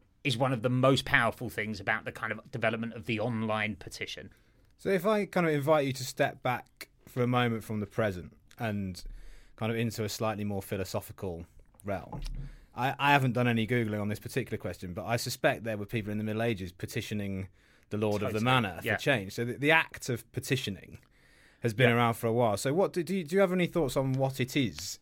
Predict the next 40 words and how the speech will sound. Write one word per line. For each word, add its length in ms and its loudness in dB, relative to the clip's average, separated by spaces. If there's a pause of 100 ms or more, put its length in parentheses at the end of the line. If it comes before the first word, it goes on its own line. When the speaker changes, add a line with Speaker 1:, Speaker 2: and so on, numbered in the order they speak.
(140)
Speaker 2:
about 460 2
petitioning 640 0
that 120 -4
actually 480 -2 (300)
encourages 560 6
people 320 0
to 100 -6
feel 280 4
that 160 0
their 160 0
name 520 -2 (300)
i-, 220 -8
is 180 -2
worth 320 4
putting 320 0
to 100 0
a 60 2
piece 240 0
of 100 -6
paper 340 2
or 120 -4
to 120 -4
a 40 -2
piece 240 -2
of 160 -6
goat 240 2
skin? 320 -6 (260)
Speaker 1:
<laughs> 0 - (240)
I 60 -2
mean, 160 4
I 80 10
think 240 2
generally 800 4
there 260 6
is 160 2
a, 540 4
a 80 4
level 600 6
of 600 0
satisfaction 1200 2